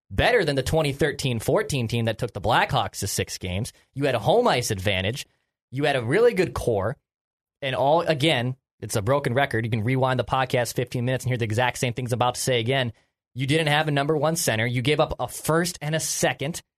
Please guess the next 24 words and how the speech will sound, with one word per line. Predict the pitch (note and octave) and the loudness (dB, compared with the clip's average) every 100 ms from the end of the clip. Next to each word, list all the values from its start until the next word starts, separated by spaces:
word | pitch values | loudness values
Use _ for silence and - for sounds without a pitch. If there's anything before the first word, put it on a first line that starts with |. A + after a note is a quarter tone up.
| _ _ - | _ _ -8
and | D#3+ G#3 | -2 0
a | |
conditional | G3+ E3 F3 F3 E3+ F#3 | 2 2 2 4 2 2
fourth | - G#3+ F#3+ E3 - - _ _ _ _ _ _ - | 2 2 4 0 -4 -12 _ _ _ _ _ _ -2
for | F3+ F3 E3+ - _ - | 2 2 0 -2 _ -6
Ryan | A#2 D3 G#3 F#3+ | -2 2 2 2
White, | E3+ F3 F3 | 2 2 0
a, | C3 B2 A#2+ A#2 - | 2 2 2 0 -2
a, | |
a | A#2+ | -6
throwaway | - D#3+ F3+ F3+ E3+ | -2 0 2 2 2
bottom | C#3 D#3 D#3+ | 2 2 0
six | - D#3+ - | 0 0 0
guy, | D#3 C#3 C#3+ D3 _ | -2 0 0 -2 _
and | - D3+ | -4 -2
then | D3 | 2
Martin | D#3+ D#3+ C#3+ | 2 2 0
Hanzal, | D#3 D3+ | 0 2
who | |
didn't | C#3 D3+ | 0 0
materialize | D3+ - D#3 D3+ C3+ B2+ B2+ | -2 -2 0 2 2 0 0
to | C3+ | -2
anything. | C#3+ E3 - F2+ _ _ - | -2 -4 -6 -10 _ _ -8
That | C#3 | -6